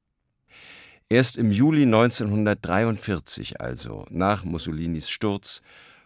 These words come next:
formierte sich der Viererkern zur Europäischen Union. Sie wählten diesen Namen, weil zumindest Havemann und Großkurt sicher waren,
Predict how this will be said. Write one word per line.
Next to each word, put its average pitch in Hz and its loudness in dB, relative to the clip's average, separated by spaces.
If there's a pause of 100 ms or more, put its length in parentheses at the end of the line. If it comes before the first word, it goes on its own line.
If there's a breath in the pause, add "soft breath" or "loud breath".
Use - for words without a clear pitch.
(100)
formierte 107 4
sich 92 -2
der 82 -2
Viererkern 85 0
zur - -4
Europäischen 76 -4
Union. 65 -8 (1200 loud breath)
Sie 98 2
wählten 131 4
diesen 98 2
Namen, 92 4
weil 90 4
zumindest 117 0
Havemann 90 2
und 73 -4
Großkurt 98 -2
sicher 82 -2
waren, 76 -4